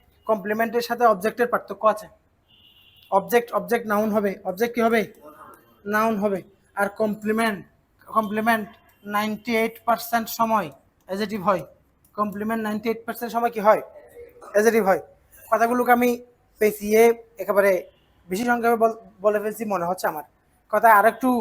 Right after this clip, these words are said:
ইলাস্ট্রেট করে বলা দরকার। আমাকে তবু রিপিট করে জিনিসটাকে আমি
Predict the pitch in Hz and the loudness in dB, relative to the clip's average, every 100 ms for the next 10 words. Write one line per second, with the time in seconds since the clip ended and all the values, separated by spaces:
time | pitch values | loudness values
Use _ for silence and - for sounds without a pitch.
0 | - 208 196 - 214 208 226 214 185 165 | -4 -6 -6 -4 -4 2 2 4 2 -2
1 | 151 147 _ _ _ _ 190 208 214 233 | -10 -14 _ _ _ _ -4 -2 -4 -4
2 | 220 220 262 269 196 202 240 - 254 233 | -4 -2 -4 -6 -8 -6 -6 -4 -2 0
3 | 214 226 226 | -2 -2 -4